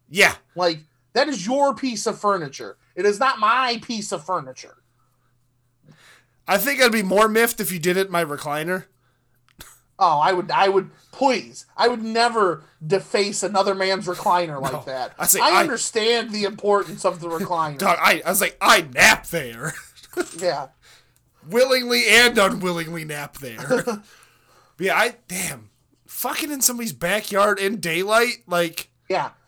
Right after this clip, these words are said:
Speaker 2: And, and this particular yard has no fences, like,
Speaker 1: So
Speaker 2: neighbor-,
Speaker 1: anybody can see
Speaker 2: neighbors
Speaker 1: it.
Speaker 2: can see, yeah.
Speaker 1: Like, at least my yard has some privacy fences. Like, you're gonna have to
Speaker 2: Yeah.
Speaker 1: put some effort into seeing in there. But that, I mean,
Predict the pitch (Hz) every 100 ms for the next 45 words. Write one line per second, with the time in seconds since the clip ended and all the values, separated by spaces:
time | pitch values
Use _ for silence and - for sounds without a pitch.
0 | _ 208 208 202 214 214 262 - 269 277
1 | 254 269 247 233 226 233 196 175 160 175
2 | 175 202 190 170 160 170 160 156 156 -
3 | _ _ _ _ 151 143 135 _ _ _
4 | - 202 196 _ 196 214 202 202 196 196
5 | 175 190 202 214 208 - 208 - 208 190
6 | 185 156 135 117 _ _ _ _ _ _
7 | _ - 214 226 254 294 233 208 233 214
8 | 175 175 170 151 143 180 185 151 135 127
9 | 113 104 110 110 120 - _ _ _ _
10 | 160 180 175 214 220 156 107 - 160 _
11 | - 214 - 170 190 202 165 147 135 -
12 | 233 170 135 120 117 117 _ _ _ _
13 | _ _ _ _ _ _ _ _ 208 202
14 | 196 196 202 196